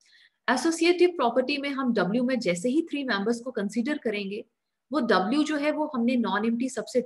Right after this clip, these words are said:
V का रखा है, तो वो तीनों W के member V में आ जाएंगे, और V के हर member के पास already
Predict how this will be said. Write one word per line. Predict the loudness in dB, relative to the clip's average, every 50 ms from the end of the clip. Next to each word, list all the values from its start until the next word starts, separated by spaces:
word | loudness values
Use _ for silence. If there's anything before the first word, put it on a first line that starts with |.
| 0 -4
V | -4 -2 -2
का | -2
रखा | -2 -2 -4 -4 -4
है, | -6 -6 -6 -10 _ _ _ _ -2
तो | 0
वो | 2 2 2
तीनों | 2 0 -6 -6 -4 -2 0 0 2 2 2 0 2 0 0
W | 0 0
के | -2 -2
member | -2 -2 0 0 -2 0
V | 0 0 0 0 0
में | 0 0
आ | 0 0 -2
जाएंगे, | -2 -2 -4 -6 -6 -10 -12 -14 -18 _ _ _ _ -2
और | -2 -2
V | 0 2
के | 4 4 4 4 4 0
हर | 0 2 0 0 0 0
member | 0 0 0 0 0
के | -2 -2 -4
पास | -4 -2 -2 -2 -4 -4 -2
already | 0 0 2 2 4 6 6